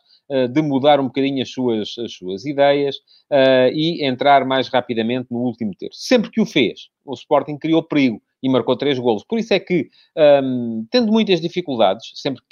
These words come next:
quis fazer o seu jogo, que é aquele jogo, circular por trás, ah, enfim, um jogo um bocadinho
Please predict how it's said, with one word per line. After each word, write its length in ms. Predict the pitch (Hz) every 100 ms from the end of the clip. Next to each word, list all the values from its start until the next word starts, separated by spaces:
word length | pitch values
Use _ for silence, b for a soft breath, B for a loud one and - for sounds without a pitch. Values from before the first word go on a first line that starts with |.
| 143
quis 60 |
fazer 280 | - 127 127
o 60 | 123
seu 260 | - 151
jogo, 320 | 117 110 104
que 120 | - 87
é 20 |
aquele 240 | - 104
jogo, 340 | 92 110 117 95
circular 380 | 104 - 95
por 120 | 90 _
trás, 400 | 131 131 127 110 - b b _
ah, 280 | 113 104 101
enfim, 260 | 127 104 - _ _
um 80 | 160
jogo 240 | 143 170
um 40 | 156
bocadinho 500 | 135 151 160 151